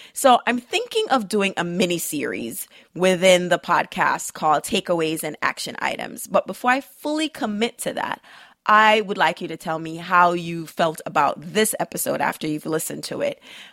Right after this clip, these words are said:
Um, so generally, the episode or the mini series within the entire podcast would be takeaways and action items, then the topic. And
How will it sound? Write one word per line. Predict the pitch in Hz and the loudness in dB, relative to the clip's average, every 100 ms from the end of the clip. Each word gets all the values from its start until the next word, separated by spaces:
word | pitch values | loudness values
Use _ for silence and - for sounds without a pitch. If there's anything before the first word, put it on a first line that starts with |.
| - | 0
Um, | 175 170 165 | 2 2 0
so | - | -2
generally, | 208 185 233 277 233 180 165 160 165 _ - - | -2 2 2 2 2 2 0 -4 -8 _ -20 -16
the | 165 190 180 170 - - | -6 -4 -4 -6 -2 0
episode | 202 226 - 175 170 | 2 0 2 2 4
or | 156 160 | 2 2
the | 156 | 2
mini | 156 175 180 | -2 -2 -2
series | 185 175 160 156 151 | -4 -4 -2 -4 -4
within | 156 160 160 | -4 -2 0
the | 156 - | 0 -2
entire | 160 170 151 139 | -6 -2 0 2
podcast | 208 220 - 160 151 170 - - _ | 0 0 2 2 2 -2 -12 -20 _
would | 190 | -2
be | 160 180 | 0 -4
takeaways | 175 190 190 175 160 160 | 0 0 2 2 2 -2
and | 156 | -4
action | - - - - | -2 -2 -4 -4
items, | 135 117 127 156 | -2 -2 -4 -2
then | 165 156 | 4 4
the | 151 | 4
topic. | 143 131 98 - - - _ _ - | -2 -4 -4 -8 -12 -20 _ _ -6
And | - 220 | 2 2